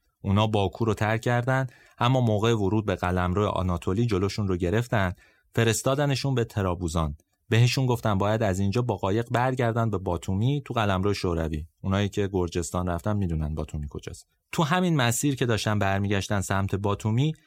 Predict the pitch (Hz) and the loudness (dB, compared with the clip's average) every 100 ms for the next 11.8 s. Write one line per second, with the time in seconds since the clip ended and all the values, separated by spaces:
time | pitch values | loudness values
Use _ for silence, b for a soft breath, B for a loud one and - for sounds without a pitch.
0 | b - 147 160 151 123 120 127 139 135 | b -2 0 2 0 2 2 0 0 0
1 | 123 107 101 117 117 98 - 123 131 113 | 2 2 2 2 2 0 -2 -2 0 0
2 | 92 92 90 - 87 78 - 78 - _ | 0 0 -2 -4 -6 -6 -8 -10 -12 _
3 | _ _ _ 160 165 156 123 110 - 107 | _ _ _ 2 2 2 2 2 2 2
4 | 107 110 120 117 95 87 - 90 - 123 | 2 2 2 2 0 -4 -4 -6 -2 -2
5 | 120 113 - 113 110 107 95 92 95 92 | -2 -4 -4 -4 -2 -2 0 0 -2 -2
6 | 107 113 107 90 - 82 90 - 90 82 | 0 0 0 -2 -4 -4 -4 -4 -4 -4
7 | 110 107 92 - 85 87 82 107 110 98 | -2 -2 -4 -4 -4 -2 -2 -2 -2 -2
8 | 90 87 85 87 113 95 90 95 95 82 | 0 0 0 -2 -2 -2 -4 -4 -4 -6
9 | 82 - 82 - - _ _ _ _ 170 | -8 -8 -10 -10 -16 _ _ _ _ -2
10 | 165 - 123 117 104 98 107 113 113 95 | 0 0 0 2 0 2 2 2 2 2
11 | 90 90 - 92 90 110 117 | 0 -2 0 0 0 0 0